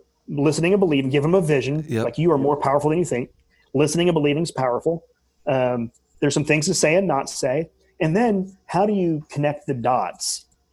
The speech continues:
Speaker 1: on what, what, ha-, what did Jesus, what did the Trinity,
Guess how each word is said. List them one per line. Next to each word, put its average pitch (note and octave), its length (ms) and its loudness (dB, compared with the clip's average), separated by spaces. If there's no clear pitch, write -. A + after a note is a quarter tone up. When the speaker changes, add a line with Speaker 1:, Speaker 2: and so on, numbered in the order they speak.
Speaker 1:
on B2 580 0
what, D3 520 -2
what, D3+ 280 0
ha-, D3+ 160 -4
what C#3+ 360 -2
did E3 160 -2
Jesus, C#3+ 480 -2
what C#3 440 -2
did D3+ 140 0
the D3+ 60 -4
Trinity, C3+ 800 -4